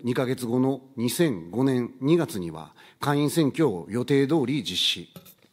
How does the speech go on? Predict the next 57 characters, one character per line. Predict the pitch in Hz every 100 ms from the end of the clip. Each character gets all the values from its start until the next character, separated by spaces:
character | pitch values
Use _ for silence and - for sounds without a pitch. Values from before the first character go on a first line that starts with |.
| _ _ _ _ _ _ - - - - - -
世 | - 196
界 | 233 214
中 | 202 220
で | 196
起 | 202 190
こ | 165 165
っ | - -
て | 165
い | 143
る | 123 117 - - _ _
大 | 113 139 233
規 | 220 233
模 | 208
な | 131
非 | 127
常 | 143 160
事 | 156
態 | 180 151
に | 127
お | 156
い | 135
て | -
も | 147 101 85 78 _ -
選 | - 190
挙 | 190 98
は | 87
実 | 101
施 | - 123
さ | 160
れ |
て | 156
い | 165
ま | 131
す。 | - - - _ _ _ _ - - - _ -
自 | 123 175
民 | 214 220
党 | 220 226
や | 214
維 | 220
新 | 214 247 233
な | 196
ど | 175
が |
訴 | 131 131 - 135
え | 127
る | 127 127
選 | - - 240
挙 | 247 165
が | 113 104
で | 147
き | 151 226
な | 208
い | 127
状 | 98 135 156
態 | 170 165
と | 160 160
は | 95 78